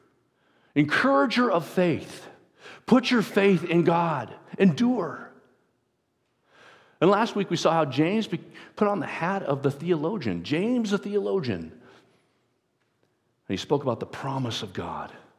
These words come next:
and the depth of the promise that we could trust in,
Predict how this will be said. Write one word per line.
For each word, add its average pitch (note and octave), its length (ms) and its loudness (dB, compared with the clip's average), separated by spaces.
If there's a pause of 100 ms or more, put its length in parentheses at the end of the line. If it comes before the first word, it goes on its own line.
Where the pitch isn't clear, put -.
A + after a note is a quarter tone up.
(1200)
and A2+ 80 2
the G#2+ 60 2
depth C#3 440 -2
of G#2+ 80 -4
the G#2+ 80 -6
promise A#2 480 -4
that - 80 -4
we A2+ 100 -4
could A2 200 -10
trust - 480 -10
in, A2+ 100 -16